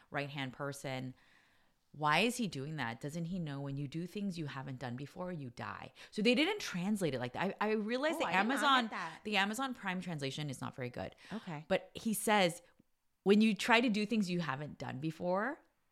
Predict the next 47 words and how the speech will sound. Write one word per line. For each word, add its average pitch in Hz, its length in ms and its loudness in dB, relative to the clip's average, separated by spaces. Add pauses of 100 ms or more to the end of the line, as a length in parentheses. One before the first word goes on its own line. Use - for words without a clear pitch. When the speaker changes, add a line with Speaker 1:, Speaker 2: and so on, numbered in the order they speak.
(140)
Speaker 1:
like, 160 340 4
assert 208 300 6
yourself 208 480 8
and, 160 260 -4
and 156 220 -4
like 180 320 6
peop-, - 320 -8
like 180 240 10
Speaker 2:
Uh-huh, 170 180 4
Speaker 1:
women," 180 460 10
which 170 160 6
I - 40 6
Speaker 2:
uh-huh. 180 100 6
Speaker 1:
guess 226 120 4
he 156 120 0
hasn't 147 280 0
really 151 180 -4
done 147 160 0
before, 143 260 0 (240)
"then 139 140 -4
you 120 80 -4
die," 135 360 -2
is 147 100 -6
what 151 140 -2
he 98 60 -2
said. 110 280 -6
So 135 80 -6
I - 20 -2
was 139 80 -6
like, 139 200 -8
"That 190 240 10
is," 208 400 4
Speaker 2:
Laying 170 200 -2
Speaker 1:
there's - 20 -4
a, - 40 -4
Speaker 2:
the - 20 0
Speaker 1:
like, 170 100 -2
Speaker 2:
breadcrumbs 160 580 -2
there. 143 140 -6
Speaker 1:
Yep. 160 240 0
Speaker 2:
Are 254 60 6
we 381 140 6 (300)
being 247 320 0
led 208 240 2
to 247 160 0
believe 185 600 -2
that 156 340 4